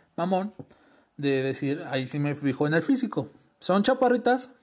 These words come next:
pero me gusta que tengan, pues, bien, buen busto,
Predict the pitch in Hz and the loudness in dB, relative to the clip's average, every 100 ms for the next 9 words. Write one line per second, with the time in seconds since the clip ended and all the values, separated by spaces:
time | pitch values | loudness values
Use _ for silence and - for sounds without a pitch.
0 | _ _ - 151 147 143 143 143 143 147 | _ _ -2 2 4 4 2 0 -2 0
1 | 175 160 156 156 156 156 - - - _ | 0 0 -2 -2 -2 -4 -10 -20 -20 _
2 | _ _ - 127 120 123 143 156 180 170 | _ _ -10 -10 -6 -2 0 0 -4 -10
3 | 160 147 160 202 240 - 214 233 | -2 0 2 2 2 2 0 -2